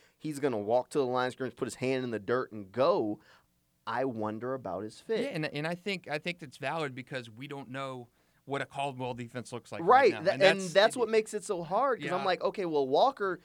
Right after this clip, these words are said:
Speaker 1: could put his hand in the dirt, he can stand up, he's an incredible athlete who can move around," but I just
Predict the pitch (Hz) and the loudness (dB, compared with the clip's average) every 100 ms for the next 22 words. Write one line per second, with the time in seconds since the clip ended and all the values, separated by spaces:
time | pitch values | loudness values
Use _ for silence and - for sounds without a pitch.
0 | - - 151 147 107 123 131 151 151 151 | -14 -12 -4 -2 -2 -4 -6 -6 -6 -6
1 | 143 139 151 151 143 139 131 98 - 104 | -6 -2 0 0 -4 -8 -12 -16 -12 -10
2 | 95 107 175 170 156 151 120 110 98 - | -10 -6 -2 -2 -2 -8 -10 -10 -10 -6
3 | 120 101 101 113 131 139 143 135 131 113 | -6 -6 -6 -4 -2 -4 -8 -10 -10 -12
4 | 107 104 92 98 139 156 139 - - - | -10 -10 -10 -8 -6 -6 -8 -10 -20 -20
5 | - 139 - 160 156 160 139 | -2 -2 0 -4 -4 -8 -10